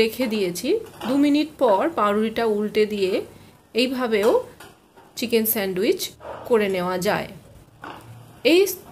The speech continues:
এইভাবে চিকেন স্যান্ডউইচটা করলে খেতে আরও ভালো হয় এবং চিকেন স্যান্ডউইচটা খুব মুচমুচে হয়। এই দেখুন, ছুরি দিয়ে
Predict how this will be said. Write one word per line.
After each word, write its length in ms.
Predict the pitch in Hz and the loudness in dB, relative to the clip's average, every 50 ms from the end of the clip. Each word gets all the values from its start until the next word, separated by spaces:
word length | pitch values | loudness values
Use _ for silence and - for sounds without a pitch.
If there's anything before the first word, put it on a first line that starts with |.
| - - - - 240 | -20 -6 0 4 4
এইভাবে 360 | 294 320 330 320 330 320 330 339 330 | 6 6 6 6 4 6 4 4 2
চিকেন 260 | - 277 247 285 294 285 - | 0 0 0 0 0 0 0
স্যান্ডউইচটা 540 | 262 233 220 226 226 240 247 247 - 294 294 294 - | 0 0 2 2 2 2 2 0 0 -2 -2 0 2
করলে 300 | 240 233 233 214 208 214 262 440 466 - - - - - - - | 2 2 2 2 2 0 0 0 -2 -4 -10 -20 -20 -20 -20 -6
খেতে 240 | - 262 262 254 311 262 226 | -2 0 2 4 4 4 6
আরও 120 | 220 233 254 294 269 | 6 4 4 2 2
ভালো 180 | 254 247 247 233 226 220 | 0 0 0 0 0 0
হয় 180 | 208 208 226 294 302 | 2 2 2 2 2
এবং 140 | 226 226 240 277 269 254 - - - - - - - - - _ _ _ _ - | 2 0 0 0 -4 -6 -10 -16 -20 -20 -20 -20 -20 -20 -20 _ _ _ _ -8
চিকেন 260 | - 262 233 269 269 254 262 | -6 -4 -2 -2 -2 0 0
স্যান্ডউইচটা 460 | 240 226 226 226 240 240 240 - 262 254 - | 0 2 2 2 0 0 0 -2 -4 -2 0
খুব 100 | 302 285 262 247 | 0 0 2 2
মুচমুচে 500 | 240 233 - - 220 220 214 - 254 240 214 | 0 0 -2 -2 -2 -2 0 0 0 0 0
হয়। 180 | 202 190 202 254 427 - - - 233 | 0 0 0 -2 -4 -6 -6 -4 -2
এই 60 | 233 240 | 0 0
দেখুন, 280 | 254 247 - 226 226 269 370 381 - - | 0 -2 -2 -4 -2 -2 -2 -4 -6 -6
ছুরি 260 | - - 277 262 285 269 | -2 0 2 2 2 2
দিয়ে 200 | 233 254 240 | 2 2 2